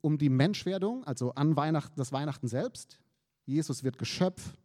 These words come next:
er wird sterblich, er wird machtlos, er erniedrigt sich bis zum Tode am Kreuz, Strophe zwei. Und dann gibt's noch einen dritten Abschnitt, die dritte Strophe.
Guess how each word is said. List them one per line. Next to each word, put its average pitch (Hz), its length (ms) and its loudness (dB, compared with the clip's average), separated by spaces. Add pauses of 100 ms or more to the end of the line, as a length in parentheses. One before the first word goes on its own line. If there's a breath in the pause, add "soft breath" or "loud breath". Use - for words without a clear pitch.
er 104 80 -8
wird 101 120 -8
sterblich, 156 600 0
er 120 80 -6
wird 101 160 -6
machtlos, 139 960 2
er 113 120 -8
erniedrigt 151 560 2
sich 175 220 -2
bis 175 220 4
zum 143 160 4
Tode 151 240 4
am 110 100 0
Kreuz, 156 320 2
Strophe 113 240 -4
zwei. 175 340 0 (1600 soft breath)
Und 143 160 8
dann 226 140 10
gibt's 220 160 4
noch 190 100 10
einen 170 120 6
dritten 190 360 0
Abschnitt, - 680 -6 (100)
die 120 100 4
dritte 185 280 2
Strophe. 127 640 -2